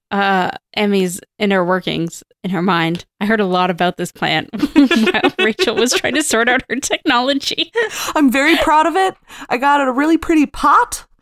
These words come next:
Speaker 2: that matches all of my other pots while also clashing with them beautifully.
Speaker 1: <laughs>
Speaker 2: It's not a succulent, which is rare for me, but also it propagates
Speaker 1: That is rare for
Speaker 2: so
Speaker 1: you.
Speaker 2: quickly that you're supposed to be able to give it to friends,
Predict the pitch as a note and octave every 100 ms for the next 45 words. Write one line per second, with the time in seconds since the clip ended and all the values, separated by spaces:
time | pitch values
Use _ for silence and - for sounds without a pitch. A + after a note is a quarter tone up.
0 | _ _ A#3+ G3 A3 A#3 C4+ - G3 G#3
1 | G3+ - - G#3 - C#4 D4 - G#3 E3+
2 | F3 F#3+ E3+ - D#3+ E3 G3+ G3+ G#3 -
3 | A3 A3+ F3+ F3 F3+ - C4+ D4 F#4 _
4 | _ - E4 - - - - - - _
5 | - _ - - G#3 - G3 G3 G#3+ -
6 | G3+ - A#3 B3 D4 - - _ _ -
7 | F#3+ G3 F3+ E3+ - F3+ F3+ F3+ F#3+ A#3
8 | - _ - A#3+ A#3+ B3+ C#4+ E4 _ _
9 | - - G#3+ A#3 A#3+ F#3 A3+ A3+ B3 A#3
10 | F4+ - F#3+ E3+ - - G#3 G3 - F#3+
11 | - C4 D4 D#4+ _ _ _ - F#3 G#3
12 | F#3+ - G3 - G3+ G3+ G3 F#3 F#3+ F3+
13 | - - - A#3 A3 F#3 G#3